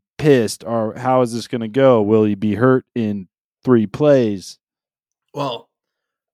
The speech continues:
Speaker 2: all Jeff Wilson and Elijah Mitchell owners are pissed. Like, I know Elijah's gonna be coming back here shortly, but, I mean, it's gonna be the C M C show now.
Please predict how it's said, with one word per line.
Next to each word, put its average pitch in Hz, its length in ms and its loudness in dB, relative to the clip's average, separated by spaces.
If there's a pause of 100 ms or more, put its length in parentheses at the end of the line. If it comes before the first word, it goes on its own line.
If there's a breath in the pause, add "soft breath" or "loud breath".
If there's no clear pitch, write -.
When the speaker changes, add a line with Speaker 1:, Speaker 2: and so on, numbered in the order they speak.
Speaker 2:
all 175 260 0
Jeff 151 260 -6
Wilson 147 320 -8
and 143 100 -8
Elijah 131 340 -14
Mitchell 139 380 -14
owners 156 360 -4
are 123 260 -12
pissed. - 300 -18 (140)
Like, - 200 -20
I 139 160 -10
know 139 140 -8
Elijah's 127 340 -10
gonna 127 120 -14
be 123 100 -16
coming 123 160 -14
back 113 180 -16
here 120 140 -14
shortly, 113 320 -16
but, 107 260 -18 (520)
I 135 40 -8
mean, 135 120 -8
it's 135 140 -12
gonna 165 160 -2
be 143 80 -4
the 131 80 -8
C 147 160 -10
M 127 80 -10
C 131 160 -14
show 117 160 -12
now. 101 280 -18